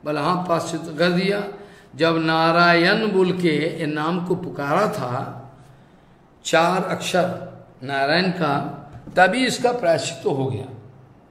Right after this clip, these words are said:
प्रायश्चित तो इसका हो गया, तो इसको और, अ, ले जाओगे कैसे? क्योंकि भगवान का नाम जिसका जबान पे है, वो कभी जम-, जमदूत जमालय में नहीं जा सकता।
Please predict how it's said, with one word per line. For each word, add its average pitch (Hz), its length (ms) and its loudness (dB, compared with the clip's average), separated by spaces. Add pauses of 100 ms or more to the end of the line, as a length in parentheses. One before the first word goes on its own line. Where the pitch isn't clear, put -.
(1200)
प्रायश्चित 131 400 -4
तो 214 140 -4
इसका - 220 -4
हो 160 160 0
गया, 165 320 -2
तो 175 120 -4
इसको 165 320 0
और, 190 220 4
अ, 165 640 -2 (1080)
ले 156 160 -2
जाओगे 185 360 2
कैसे? - 680 -2 (640)
क्योंकि 214 440 -2
भगवान 170 500 0
का 214 680 0
नाम 165 520 2
जिसका 190 300 -2
जबान 170 480 0
पे 190 80 2
है, 123 580 -4 (560)
वो 190 120 2
कभी 233 280 0
जम-, 202 580 -2
जमदूत 202 840 -2
जमालय 190 540 2
में 240 100 -2
नहीं 220 200 -2
जा 214 160 2
सकता। - 440 -8